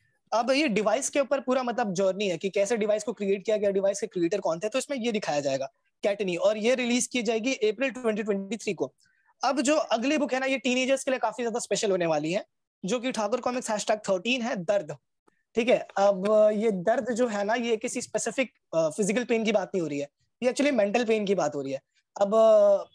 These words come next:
of course, Marvel भी करता है और डीसी भी करता है कि हम लोगों को mental health पे काफी ज्यादा ध्यान देना चाहिए, तो इस हिसाब से मेरे को लगा कि mental health पे भी कुछ करते हैं, because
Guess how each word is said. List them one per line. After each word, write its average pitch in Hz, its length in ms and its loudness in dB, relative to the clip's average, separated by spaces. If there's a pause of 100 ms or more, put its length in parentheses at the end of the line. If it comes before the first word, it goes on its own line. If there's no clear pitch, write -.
(440)
of - 80 2
course, 247 240 0
Marvel 202 240 4
भी 247 100 4
करता 233 240 4
है 233 60 6
और 220 80 2
डीसी 202 240 -2
भी 233 100 -2
करता 202 260 2
है 208 80 2
कि 226 140 -2
हम 196 180 -2
लोगों 226 200 2
को 226 100 -2
mental 196 320 -2
health 226 220 -6
पे 233 60 -2
काफी 196 240 -4
ज्यादा 214 300 2
ध्यान 185 280 -4
देना 185 200 0
चाहिए, 175 260 -4 (420)
तो 269 100 4
इस 269 100 0
हिसाब 254 240 2
से 269 160 0
मेरे 233 140 0
को 240 80 0
लगा 240 240 2
कि 262 120 -4
mental 220 360 -4
health 254 160 -4
पे 269 80 -4
भी 254 80 -2
कुछ 240 160 -4
करते 214 260 0
हैं, 226 80 2
because 226 260 0